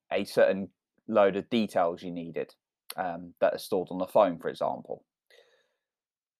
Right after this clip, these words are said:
Then there's no, obviously, this is definitely easier said than done because, like anything I teach, obviously anything's easier said than done. In the moment, your emotions are gonna take over.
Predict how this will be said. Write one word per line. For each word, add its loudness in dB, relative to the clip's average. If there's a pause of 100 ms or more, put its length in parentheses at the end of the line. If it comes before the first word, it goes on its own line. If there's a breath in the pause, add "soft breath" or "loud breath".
(640)
Then 6 (760)
there's 0
no, 8
obviously, -2
this 0
is 0 (100)
definitely 10
easier 2
said 2
than -4
done 4
because, -2 (120)
like 8
anything 0
I 0
teach, -8
obviously -6
anything's -6
easier -8
said -6
than -8
done. -2 (640)
In 6
the 8
moment, 6 (140)
your 0
emotions 2
are -8
gonna -2
take -4
over. -4